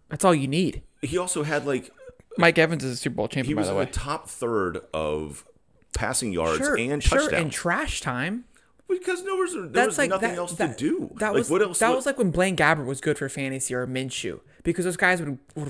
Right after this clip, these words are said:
Speaker 1: rack up yards and touchdowns in the last f-, ten minutes of the game when they're already down by twenty-one.
Speaker 2: Okay,
Speaker 1: That
Speaker 2: fine.
Speaker 1: doesn't mean
Speaker 2: If that's the
Speaker 1: anything.
Speaker 2: case,
Speaker 1: You weren't
Speaker 2: then,
Speaker 1: winning football
Speaker 2: then
Speaker 1: games.
Speaker 2: if that's the case, then why are the Saints, like, trusting
Speaker 1: I,
Speaker 2: their
Speaker 1: I have
Speaker 2: organization?
Speaker 1: no idea. I have no idea.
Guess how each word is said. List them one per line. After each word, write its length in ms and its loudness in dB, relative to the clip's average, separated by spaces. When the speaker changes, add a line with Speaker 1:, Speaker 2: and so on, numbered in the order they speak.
Speaker 1:
rack 280 4
up 120 -2
yards 380 2
and 100 -4
touchdowns 540 -2
in 100 -4
the 60 0
last 400 0
f-, 160 -20
ten 220 8
minutes 200 -2
of 60 -6
the 60 -6
game 220 0
when 60 -4
they're 100 2
already 120 4
down 160 0
by 80 0
twenty-one. 640 -2
Speaker 2:
Okay, 180 -6
Speaker 1:
That 200 -18
Speaker 2:
fine. 160 2
Speaker 1:
doesn't 300 4
mean 240 4
Speaker 2:
If 100 0
that's 140 -2
the 60 2
Speaker 1:
anything. 160 -2
Speaker 2:
case, 60 0
Speaker 1:
You 60 4
weren't 140 8
Speaker 2:
then, 80 -2
Speaker 1:
winning 180 4
football 380 0
Speaker 2:
then 160 4
Speaker 1:
games. 100 -6
Speaker 2:
if 80 -2
that's 160 -6
the 80 -8
case, 260 -2
then 200 -2
why 160 0
are 80 2
the 100 -2
Saints, 460 -6
like, 160 -2
trusting 420 0
Speaker 1:
I, 20 -2
Speaker 2:
their 80 -2
Speaker 1:
I 40 -4
have 80 -2
Speaker 2:
organization? 500 2
Speaker 1:
no 160 2
idea. 300 -2
I 40 -4
have 80 -4
no 220 -2
idea. 320 -6